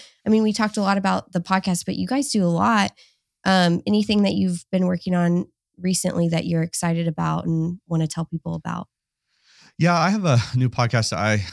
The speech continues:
Speaker 2: I do. It's about fifteen minutes long, just trying to help people understand kind of the supernatural nature between the two kingdoms, right? We live in
Speaker 1: Okay.
Speaker 2: this world, but also the kingdom of Christ. And so
Speaker 1: Yeah.
Speaker 2: the podcast is called Kingdom.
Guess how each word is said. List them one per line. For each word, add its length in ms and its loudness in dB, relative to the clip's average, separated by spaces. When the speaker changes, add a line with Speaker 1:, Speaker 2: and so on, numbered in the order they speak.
Speaker 2:
I 100 -4
do. 360 0
It's 140 -6
about 200 -8
fifteen 260 -4
minutes 280 -6
long, 420 -4
just 200 -4
trying 140 -2
to 60 0
help 160 2
people 180 -4
understand 480 -4
kind 120 -4
of 60 -4
the 60 -4
supernatural 580 -4
nature 400 -4
between 440 -6
the 40 -8
two 220 -8
kingdoms, 580 -4
right? 160 -6
We 80 -6
live 200 -4
in 120 -2
Speaker 1:
Okay. 300 0
Speaker 2:
this 280 0
world, 420 0
but 160 -6
also 300 -6
the 100 -6
kingdom 400 -2
of 140 -6
Christ. 520 -6
And 120 -8
so 100 -2
Speaker 1:
Yeah. 100 2
Speaker 2:
the 80 -2
podcast 460 -2
is 100 -6
called 260 -12
Kingdom. 420 -8